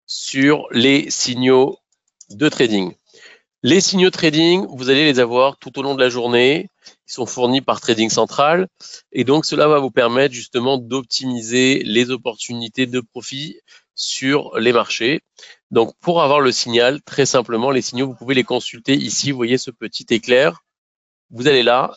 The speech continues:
Et là, donc, on vous donne un signal. Donc là, actuellement, il y a un signal vendeur sur l'euro dollar. Bon, là, le marché a déjà atteint les niveaux clés, donc pas besoin de prendre de transaction.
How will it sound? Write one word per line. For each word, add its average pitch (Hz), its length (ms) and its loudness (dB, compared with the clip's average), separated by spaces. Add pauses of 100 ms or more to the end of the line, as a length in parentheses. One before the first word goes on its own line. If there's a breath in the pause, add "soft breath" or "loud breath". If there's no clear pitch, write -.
Et 117 100 0
là, 123 140 4
donc, 123 260 -2 (320)
on 131 140 -2
vous 123 140 -12
donne 123 360 0 (100)
un 127 100 0
signal. 123 380 -2
Donc 110 180 -6
là, 127 80 2
actuellement, 117 560 -2 (380 loud breath)
il 117 80 0
y 127 40 4
a 135 60 4
un 123 40 2
signal 120 360 0
vendeur 120 480 2 (160)
sur - 460 -6
l'euro 113 220 2
dollar. 127 480 2 (460 soft breath)
Bon, 110 120 2
là, 127 120 4
le 120 100 2
marché 117 280 -2
a 131 60 2
déjà 117 260 0
atteint 117 220 0
les 110 100 -4
niveaux 110 240 -6
clés, 135 220 -6
donc 107 180 -10 (220)
pas 117 100 2
besoin 113 240 0
de 110 80 -4
prendre 117 240 -6
de 104 40 -4
transaction. 147 680 -2